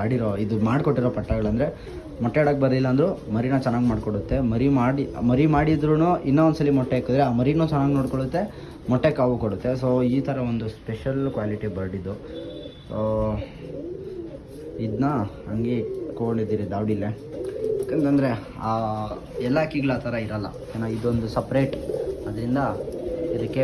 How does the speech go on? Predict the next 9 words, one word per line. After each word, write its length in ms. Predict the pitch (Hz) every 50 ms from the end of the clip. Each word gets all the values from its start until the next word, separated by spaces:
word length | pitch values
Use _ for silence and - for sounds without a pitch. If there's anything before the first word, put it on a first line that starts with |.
| 123 113
ಮದರ್ 260 | 107 104 117 113 - -
ತೆರೇಸಾ 300 | - - - - - - 104
ಅಂತ 100 | 101 104 101
ಹೆಸರು 200 | - - 113 110 104
ಕೊಟ್ಬಿಟ್ಟು 420 | 101 90 90 92 107 110 - 160 143 110 - - - - - - - 151
ಇಟ್ಕೊಂಡಿದ್ದೀವಿ. 560 | - - 117 110 101 - - - 101 - - - - - -
So, 60 | - - - -
so 60 | 120 113 107 -
ತುಂಬ 120 | 120 120